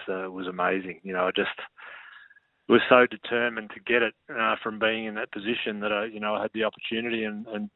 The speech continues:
and took, like, kinda how I felt on, on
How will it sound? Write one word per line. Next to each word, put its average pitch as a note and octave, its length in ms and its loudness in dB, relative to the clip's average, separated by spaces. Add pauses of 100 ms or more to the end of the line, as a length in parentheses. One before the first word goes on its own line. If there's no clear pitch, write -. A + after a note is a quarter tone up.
and G#2 260 -2
took, C#3+ 220 4 (640)
like, G2 180 6 (760)
kinda A#2 220 10
how G#2 200 4
I G2+ 140 2
felt A2 260 2
on, G#2 200 -4 (180)
on G#2+ 140 -6